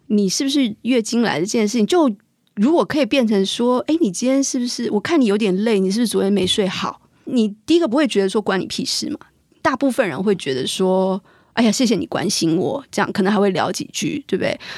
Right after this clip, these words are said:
那如果我们觉得月经是这么正常的一个生理现象，它的确就会造成一些不适，而且还蛮，大概百分之五十的女性都会有一些情绪上啦，然后就生理上的不适的时候，它是一个这么常见的一个现象。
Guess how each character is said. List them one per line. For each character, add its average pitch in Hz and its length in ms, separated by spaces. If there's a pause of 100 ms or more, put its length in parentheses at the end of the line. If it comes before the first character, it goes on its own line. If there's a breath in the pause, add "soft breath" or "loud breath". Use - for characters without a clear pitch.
(100)
那 370 120
如 320 120
果 330 140
我 185 60
们 196 160
觉 208 180
得 220 220 (240 loud breath)
月 311 240
经 269 200
是 285 120
这 320 120
么 247 120
正 240 260
常 - 380 (100)
的 - 180
一 208 120
个 - 260
生 214 300
理 202 100
现 - 320
象， - 320 (280 loud breath)
它 359 220 (280)
的 214 180
确 381 160
就 302 120
会 285 100
造 247 200
成 202 140
一 175 40
些 185 160
不 156 220
适， - 320
而 262 80
且 277 200
还 214 160
蛮， 226 340 (340)
大 339 100
概 302 160
百 196 260
分 262 120
之 480 60 (100)
五 185 100
十 190 400 (260 loud breath)
的 202 100
女 185 180
性 233 200
都 240 140
会 240 160
有 - 120
一 196 100
些 185 420 (360 loud breath)
情 185 260
绪 226 180
上 190 340
啦， - 240
然 202 100
后 190 200
就 220 180
生 226 240
理 214 120
上 196 180
的 190 80
不 - 140
适 - 240
的 - 120
时 - 220
候， 185 220
它 381 160
是 415 120
一 - 40
个 269 100
这 339 180
么 233 120
常 - 420
见 233 240
的 196 80
一 185 60
个 190 120
现 190 240
象。 190 220